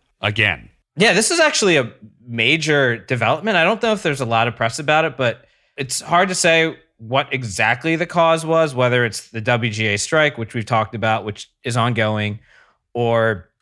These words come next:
Speaker 2: Disney cost cutting more broadly. But they just announced they're delaying all of their major
Speaker 1: <laughs>
Speaker 2: movies. S-, in some
Speaker 1: Yeah.
Speaker 2: cases, Avatar five is not coming out until twenty thirty-one.
Speaker 1: Yeah, yeah. Well, it's funny. Keep in mind that Avatar one came out in two thousand nine.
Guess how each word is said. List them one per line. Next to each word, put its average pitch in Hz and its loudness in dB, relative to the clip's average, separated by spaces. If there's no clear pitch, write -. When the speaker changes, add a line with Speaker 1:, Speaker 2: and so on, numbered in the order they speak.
Speaker 2:
Disney 123 0
cost 123 0
cutting 120 0
more 104 -2
broadly. 135 0
But 131 -2
they 147 4
just 226 0
announced 135 0
they're 135 0
delaying 135 2
all 127 2
of 123 -2
their 120 2
major 113 0
Speaker 1:
<laughs> - 0
Speaker 2:
movies. 113 0
S-, - -6
in 127 -8
some 156 0
Speaker 1:
Yeah. - 4
Speaker 2:
cases, 139 0
Avatar 151 0
five 135 2
is 123 -8
not 107 -8
coming 120 -4
out 113 -6
until 117 -10
twenty 117 -6
thirty-one. 113 -4
Speaker 1:
Yeah, 160 2
yeah. 156 0
Well, 160 0
it's 160 -4
funny. 180 -2
Keep - -6
in 180 -2
mind 156 0
that 123 2
Avatar 143 0
one 123 -2
came 120 -2
out 107 0
in 98 -4
two 110 -4
thousand 85 -4
nine. 73 -10